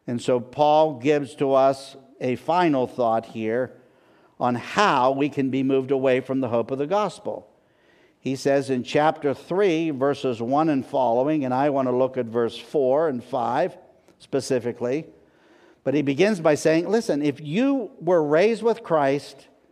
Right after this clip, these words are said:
seek the things which are above, where Christ is sitting at the right hand of the Father. For you died, and your life is hidden with Christ in God." Verse three, "So that when Christ, who is our life, appears, then you also will appear with him," what?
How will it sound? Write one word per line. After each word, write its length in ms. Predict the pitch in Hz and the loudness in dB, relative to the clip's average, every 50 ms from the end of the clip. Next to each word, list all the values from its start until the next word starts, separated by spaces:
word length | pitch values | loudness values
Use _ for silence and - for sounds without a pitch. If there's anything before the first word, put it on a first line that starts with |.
| _ _ _ _ _ _ _ _ _ _ _ _ _ _ | _ _ _ _ _ _ _ _ _ _ _ _ _ _
seek 400 | - - - - 175 196 185 190 | -20 -12 -2 0 0 0 2 0
the 100 | 240 226 | -2 0
things 300 | 233 - 175 170 165 151 | 0 0 0 0 0 0
which 220 | 165 180 175 - | 0 -2 0 2
are 80 | 196 208 | 2 2
above, 400 | 208 190 202 254 277 269 226 165 | 2 2 2 2 2 2 2 2
where 120 | 165 151 | 0 0
Christ 380 | 156 - 156 151 160 170 165 - | 0 0 2 2 2 2 0 -2
is 100 | 190 - | -4 -4
sitting 320 | - - 180 175 196 202 | -2 -2 0 0 0 -2
at 80 | 190 190 | -2 -2
the 100 | 190 170 | 0 0
right 240 | 156 160 170 180 170 | 2 2 2 2 0
hand 220 | 180 190 196 196 | -2 -2 0 0
of 100 | 220 208 | 0 -2
the 80 | 214 196 | -2 -2
Father. 560 | - 254 277 294 311 - - 104 95 - - _ _ _ _ _ _ _ _ _ _ _ _ _ _ _ _ _ _ _ _ _ _ _ _ _ _ _ _ _ _ _ | -2 -2 -2 -2 -4 -6 -8 -10 -12 -14 -18 _ _ _ _ _ _ _ _ _ _ _ _ _ _ _ _ _ _ _ _ _ _ _ _ _ _ _ _ _ _ _
For 100 | - 185 | -2 0
you 160 | 196 220 247 | 2 2 4
died, 420 | 196 220 202 185 180 190 208 226 220 | 6 6 6 6 6 4 4 4 4
and 120 | 226 220 | 2 2
your 140 | 220 226 220 | 2 2 4
life 320 | 202 170 165 175 185 165 | 4 4 4 4 2 2
is 160 | 202 196 - | -2 -2 0
hidden 320 | - 180 180 170 202 202 190 | 0 -2 0 0 -2 -2 -2
with 160 | 208 202 - | -2 -4 -2
Christ 400 | - 185 170 170 180 180 175 - | -2 2 2 2 2 2 0 0
in 160 | 214 220 202 | -2 0 0
God." 340 | 185 226 247 254 247 208 156 | 0 0 2 2 0 0 0
Verse 260 | 165 170 180 160 - | 0 0 0 -2 -4
three, 380 | - 214 240 269 262 226 180 - - - 196 175 | -8 -4 -2 0 2 0 0 -2 -4 -8 -10 -10
"So 240 | - - 220 214 214 | -4 2 2 4 4
that 140 | 190 220 196 | 4 2 2
when 180 | 202 196 185 | 0 0 -2
Christ, 560 | 147 - - 220 220 240 269 285 262 - - - | -4 -2 0 2 4 4 4 2 0 -2 -4 -2
who 120 | 262 254 | 0 2
is 100 | 247 220 | 2 4
our 160 | 240 240 233 220 | 4 4 4 4
life, 340 | 208 208 208 220 214 214 | 4 4 4 4 4 2
appears, 640 | 208 208 208 - - 175 170 147 143 151 156 160 - - - - - - _ | 0 -4 -4 -4 -2 0 0 2 2 2 2 0 -2 -6 -14 -20 -20 -8 _
then 240 | - 170 175 165 156 | 2 2 2 2 0
you 260 | 156 190 233 247 233 | 0 2 2 2 4
also 460 | 220 208 202 202 208 - - - 196 | 4 4 4 4 2 0 0 0 0
will 240 | 190 180 180 170 175 | 2 2 4 4 4
appear 400 | 170 160 175 - 160 165 170 170 | 2 0 0 0 0 2 2 2
with 220 | 160 165 160 135 127 | 2 2 0 0 -2
him," 400 | 143 160 151 151 156 151 151 147 | -2 0 0 0 0 0 0 2
what? 440 | 143 147 135 123 - - - - | 2 2 2 0 -2 -6 -10 -18